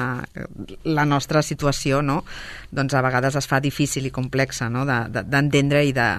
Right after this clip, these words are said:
d'imaginar. Eh, de fet, ara parlaves, però la, l'anterior exposició ha estat al Palau Robert, no?, també a l'Espai Cultura d'aquí, de la nostra ciutat, a la Fundació mil vuit-cents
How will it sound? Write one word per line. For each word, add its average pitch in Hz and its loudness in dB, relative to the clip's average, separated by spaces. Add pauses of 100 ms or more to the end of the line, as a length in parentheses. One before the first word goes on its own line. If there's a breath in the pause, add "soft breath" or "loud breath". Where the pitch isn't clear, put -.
d'imaginar. 135 4 (560 loud breath)
Eh, 135 4 (240)
de 131 2
fet, - -2
ara 143 6
parlaves, 147 2
però 139 -6
la, 120 2
l'anterior 127 0
exposició 135 0
ha 131 2
estat 131 -4
al 127 0
Palau 120 2
Robert, 147 6
no?, 196 4
també 135 2
a 127 2
l'Espai 117 2
Cultura 127 6
d'aquí, 120 2
de 127 2
la 120 2
nostra 117 2
ciutat, 135 4
a 127 4
la 120 0
Fundació 123 2
mil 127 4
vuit-cents 123 0